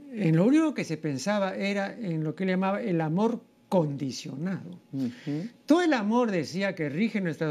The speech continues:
Speaker 1: sociedad es un amor condicionado.
Speaker 2: Ujú.
Speaker 1: "Te amaré si tal cosa.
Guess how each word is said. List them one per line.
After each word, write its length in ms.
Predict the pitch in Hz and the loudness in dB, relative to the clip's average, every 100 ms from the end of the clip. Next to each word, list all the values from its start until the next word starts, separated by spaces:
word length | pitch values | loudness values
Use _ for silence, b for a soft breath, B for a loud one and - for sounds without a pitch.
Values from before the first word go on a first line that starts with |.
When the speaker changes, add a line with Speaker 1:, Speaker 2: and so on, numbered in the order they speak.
| 147 | -2
Speaker 1:
sociedad 440 | 117 147 190 294 B B | -2 0 0 -2 B B
es 160 | 202 180 | -8 -4
un 80 | |
amor 280 | 202 185 208 | -2 -2 -2
condicionado. 840 | - 156 135 117 135 160 247 - 143 - | -4 -4 -2 -4 -2 2 2 0 -6 -4
Speaker 2:
Ujú. 440 | 156 156 156 202 254 _ _ _ _ | -2 -2 -4 -6 -8 _ _ _ _
Speaker 1:
"Te 100 | - | -6
amaré 440 | 151 156 160 220 240 | -2 0 4 4 2
si 360 | - 262 302 294 - - | 0 -2 -2 -4 -10 -12
tal 200 | 143 117 | -10 -10
cosa. 320 | - 185 - | -12 -16 -18